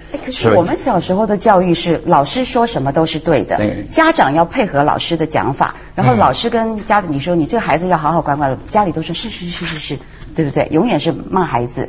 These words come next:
Speaker 3: 嗯。
Speaker 1: 然后老师有的时候其实还要收红包啊，小，以前小时候啊，
Speaker 3: 嗯，嗯。
Speaker 1: 就是说你要特别对待我的孩子，你要好好的教，然后老师要给补习的时候，老师说要补习，没有一个人敢不交钱，要不然你就没有未来，你在学校可能就不是那个，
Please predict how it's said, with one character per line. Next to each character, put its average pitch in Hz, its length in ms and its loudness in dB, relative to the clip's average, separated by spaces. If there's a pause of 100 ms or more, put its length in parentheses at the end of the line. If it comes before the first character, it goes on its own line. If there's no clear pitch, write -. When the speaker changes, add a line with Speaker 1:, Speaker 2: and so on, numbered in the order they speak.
Speaker 3:
嗯。 143 200 4
Speaker 1:
然 185 100 6
后 226 60 4
老 165 160 4
师 170 140 -6
有 196 120 0
的 139 100 -2
时 147 120 -4
候 165 80 0
其 - 160 -8
实 180 100 -6
还 147 140 0
要 175 180 4 (280)
收 - 220 -2
红 151 200 -2
包 165 180 2
啊， 156 140 0
小， 127 300 -6
以 151 100 -8
前 156 180 -2
小 135 120 -2
时 127 140 -8
候 139 120 -4
啊， 120 240 2
Speaker 3:
嗯， 147 260 2
嗯。 - 20 4
Speaker 1:
就 214 60 4
是 196 40 -4
说 202 80 0
你 170 80 2
要 165 100 4
特 - 160 -6
别 170 140 2
对 185 180 -2
待 165 120 2
我 127 80 2
的 139 80 -4
孩 127 160 -4
子， 143 100 -6
你 143 80 -2
要 170 100 0
好 165 140 -2
好 165 140 0
的 139 100 -4
教， 160 300 0 (180)
然 180 100 2
后 214 60 2
老 160 120 4
师 165 140 -2
要 196 100 4
给 175 100 0
补 175 180 -4
习 - 200 -6
的 165 80 0
时 165 120 -2
候， 151 180 2 (340)
老 185 160 4
师 285 120 -2
说 339 120 2
要 330 120 6
补 151 120 -4
习， 147 180 -4
没 185 100 2
有 - 140 6
一 160 140 2
个 185 100 4
人 147 160 2
敢 127 160 -2
不 160 100 0
交 160 180 2
钱， 131 260 -4
要 202 120 -2
不 202 60 0
然 185 120 4
你 147 40 0
就 165 80 -2
没 156 100 2
有 151 100 2
未 151 120 2
来， 131 100 2
你 127 60 -2
在 180 80 0
学 151 160 -4
校 185 120 0
可 - 120 -8
能 120 120 -2
就 160 100 -2
不 - 120 -6
是 - 140 -2
那 147 120 0
个， - 140 -4